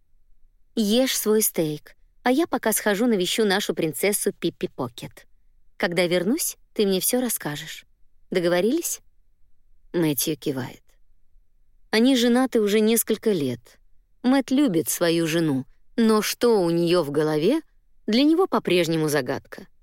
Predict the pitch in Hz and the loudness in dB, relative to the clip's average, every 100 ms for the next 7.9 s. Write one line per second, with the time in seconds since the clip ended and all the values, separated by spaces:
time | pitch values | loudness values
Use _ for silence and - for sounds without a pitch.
0 | _ - _ _ _ - 202 185 160 180 | _ -20 _ _ _ 0 2 2 2 0
1 | 180 - 202 165 170 143 156 165 233 - | 0 0 -2 0 0 2 0 0 -2 -4
2 | 160 160 151 - _ - 208 - 180 - | -4 -4 -6 -12 _ -4 -2 -2 -4 -4
3 | 202 190 285 269 - - 165 151 - _ | -2 0 0 -2 -2 -2 0 -2 -6 _
4 | - - 214 220 233 285 294 262 269 254 | -10 0 2 4 2 2 0 0 0 2
5 | 262 147 - - - - _ _ - 165 | 0 0 -4 -8 -10 -12 _ _ -4 0
6 | 156 147 165 147 147 135 123 170 226 208 | 0 0 -4 -2 0 0 0 -2 -2 -2
7 | - 143 151 170 - 247 233 - | -6 -4 -2 -2 -2 -2 -2 -4